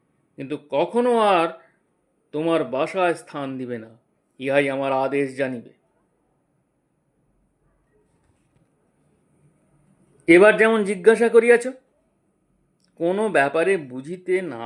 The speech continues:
পারিলে এই প্রকার জিজ্ঞাসা করাই রীতি। অবিচারে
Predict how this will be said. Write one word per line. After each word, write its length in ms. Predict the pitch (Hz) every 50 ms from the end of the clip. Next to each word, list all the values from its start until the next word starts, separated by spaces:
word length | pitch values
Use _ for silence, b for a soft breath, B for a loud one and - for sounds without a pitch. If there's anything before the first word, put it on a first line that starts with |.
| 117
পারিলে 440 | 117 - 156 170 202 214 175 135 113 104 - _ _ _ _ _ _ _ _ _ _ -
এই 180 | - 147 151 165 175
প্রকার 380 | 170 160 180 180 180 196 202 175 147
জিজ্ঞাসা 520 | 131 139 131 131 143 151 147 147 147 151
করাই 360 | 143 147 151 147 160 196 254 233
রীতি। 280 | 160 143 - - _ _ _ _ _ _ _ _ _ _ _ _ _ _ _ _ _ _ _ _ _ _
অবিচারে 960 | - - 165 175 180 190 175 202 226 240 247 247 233 233 220 220 220 214 214